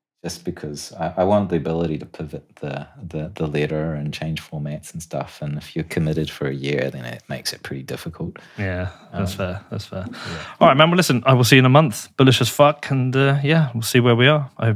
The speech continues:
Speaker 2: hopefully, uh, I've got a feeling, do you know what? I've got a feeling by the time we speak next, we might have had a new all-time high.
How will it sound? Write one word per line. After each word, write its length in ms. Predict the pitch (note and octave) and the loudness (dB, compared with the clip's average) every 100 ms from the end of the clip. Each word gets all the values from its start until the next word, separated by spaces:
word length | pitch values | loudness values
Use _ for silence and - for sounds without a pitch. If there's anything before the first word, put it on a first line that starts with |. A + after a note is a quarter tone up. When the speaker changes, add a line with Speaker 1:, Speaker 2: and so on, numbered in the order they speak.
| - | 2
Speaker 2:
hopefully, 480 | C3 B2+ B2 A#2+ A#2+ | 2 2 4 4 6
uh, 80 | A#2+ - - | 4 0 4
I've 200 | D3 D#3 | 4 6
got 120 | G3 | 6
a 40 | |
feeling, 340 | F#3+ E3 C3 A2 | 6 4 6 6
do 80 | C#3 | 6
you 40 | |
know 60 | C3 | 6
what? 100 | A2 | 6
I've 160 | B2+ | 4
got 100 | C#3+ | 4
a 40 | C#3 | 2
feeling 420 | - B2+ G#2+ G2 | 4 2 4 2
by 100 | G#2 | 2
the 100 | G#2 | 2
time 260 | - A#2 A#2 | 4 4 4
we 100 | G#2+ | 2
speak 260 | - G#2+ | 0 0
next, 360 | G#2+ G2+ - - | 4 2 0 -2
we 100 | G#2 | 2
might 280 | G2+ G2+ G2 | 4 4 2
have 100 | G2 | 0
had 180 | G2 F#2+ | 0 -2
a 60 | |
new 400 | F2+ G#2+ G2+ F#2+ | 0 2 4 4
all-time 400 | F#2+ F#2+ - F2+ | 2 -2 -2 -2
high. 300 | E2+ F2 D#2 | -4 -6 -8